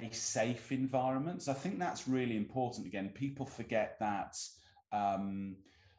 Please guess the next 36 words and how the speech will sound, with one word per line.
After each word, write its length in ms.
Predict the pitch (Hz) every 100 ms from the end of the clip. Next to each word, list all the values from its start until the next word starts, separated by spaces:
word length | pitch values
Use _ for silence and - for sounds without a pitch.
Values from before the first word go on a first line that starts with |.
| _ 101
just 320 | 98 143 143 -
because 260 | 135 135
you're 120 | 110 -
disagreeing 600 | 117 - 107 110 104 98
with 100 | 92
someone's 360 | 117 104 95
point 340 | 87 107 92 90
of 60 |
view 420 | 85 101 107 80 76
doesn't 300 | 101 90 90
mean 220 | 95 92
that 120 | 90
you 100 | 90
can't 300 | - 98 80
discuss 460 | - - 113 - -
it. 60 | 62
And 80 | -
having 300 | 117 120 110
the 60 |
confidence 720 | 90 - 113 - 92 85 - - -
to 240 | 90 90 90 - - _ - _
get, 220 | 135 -
you 100 | 123
know, 140 | 92 90
get 180 | 147 -
to 60 | -
the 60 |
heart 360 | 135 135 131 131
of 60 | 110
the 60 |
problem 460 | - 143 127 101 87
without 340 | 95 101 -
people 360 | - 101 98 87
being, 600 | 104 95 92 92 90 90 - - _ -
you 60 |
know, 200 | 92 90